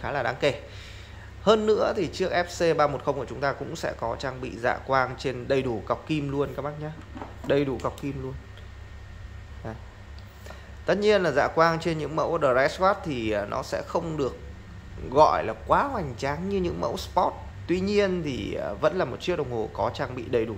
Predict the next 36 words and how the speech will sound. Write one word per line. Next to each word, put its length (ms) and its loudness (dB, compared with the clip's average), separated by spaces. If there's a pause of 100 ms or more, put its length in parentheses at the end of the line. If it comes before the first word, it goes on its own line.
(100)
dạ 180 -2
quang 220 0
trên 260 -8 (420)
toàn 160 2
bộ 160 -4
cọc 180 -6
kim. 180 -2 (640)
Đây 180 4
cũng 260 -6
sẽ 260 -2
là 220 2
một 240 -6
cái 300 -2
ưu 220 -2
điểm 140 -4 (960)
ưu 140 4
điểm 220 -2
của 60 -10
người 160 -6
anh 120 -4
em 180 -4
này. 100 -6 (1900)
Dạ 220 2
quang 340 2
thì 340 -2 (200)
đánh 160 0
giá 140 4
ở 200 2
mức 220 -2
gọi 200 4
là 60 2
ổn 360 2
thôi, 200 -2
chứ 80 -6
còn, 280 -4 (200)
ờ, 180 -10